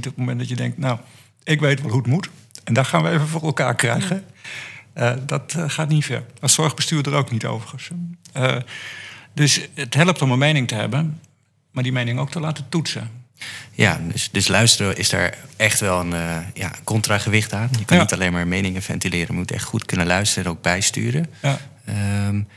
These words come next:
Speaker 3: en als je dan helemaal in de positie bent om iets met die mening te doen, dus dan heb je die verantwoordelijkheid, dan
Speaker 1: Ja.
Speaker 3: merk je misschien ook wel dat je iets moet veranderen,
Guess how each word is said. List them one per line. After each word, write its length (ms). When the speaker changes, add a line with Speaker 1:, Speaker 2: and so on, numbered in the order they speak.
Speaker 3:
en 120
als 120
je 60
dan 100
helemaal 200
in 60
de 60
positie 380
bent 360
om 140
iets 160
met 120
die 100
mening 260
te 100
doen, 380
dus 140
dan 140
heb 180
je 60
die 120
verantwoordelijkheid, 800
dan 120
Speaker 1:
Ja. 60
Speaker 3:
merk 220
je 60
misschien 320
ook 160
wel 320
dat 200
je 320
iets 180
moet 160
veranderen, 540